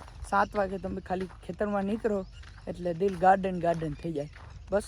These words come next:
આવી જ રીતે જોડાઈ રહેજો. જય માતાજી, જય દ્વારકાધીશ બધા. સવારમાંથી માર્યો વાડીમાં આંટો ને અટાણે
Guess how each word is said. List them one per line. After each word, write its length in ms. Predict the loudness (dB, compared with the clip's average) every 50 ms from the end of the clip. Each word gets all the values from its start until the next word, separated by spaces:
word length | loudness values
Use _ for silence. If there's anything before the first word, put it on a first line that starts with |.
| -4 -2 0
આવી 180 | 0 2 2
જ 40 | 0
રીતે 240 | -2 -2 -2 -2 -2
જોડાઈ 300 | 0 0 2 2 2 2
રહેજો. 260 | 0 -2 -2 -2 -4 -4 -6 -12 -16 -16 -16 -12 -6
જય 80 | -4 -2
માતાજી, 440 | -2 -2 -2 -2 -2 -2 -2 -4 -8 -8 -2
જય 140 | 0 0 0
દ્વારકાધીશ 520 | 0 -2 -4 -4 -6 -8 -8 -8 -10 -10 -10
બધા. 340 | -10 -12 -12 -12 -14 -14 -16 -16 -18 -20 -18 -16 -16 -16 -16 -18 -20 -20 -20 -20 _ -20 -20 -18 -16 -16 -16 -16 -18 -20 -14 -8
સવારમાંથી 460 | -4 -4 -4 -4 -4 -6 -10 -12 -12
માર્યો 600 | -12 -12 -10 -10 -10 -10 -10 -10 -10 -10 -12 -12 -14 -16 -18 -20 -20 -18 -12
વાડીમાં 340 | -10 -10 -10 -8 -10 -12 -12
આંટો 360 | -10 -10 -8 -6 -6 -6 -6 -8 -12 -16 -18 -16 -16
ને 60 | -14
અટાણે 680 | -12 -12 -12 -12 -14 -14 -12 -12 -10 -10 -10 -10 -10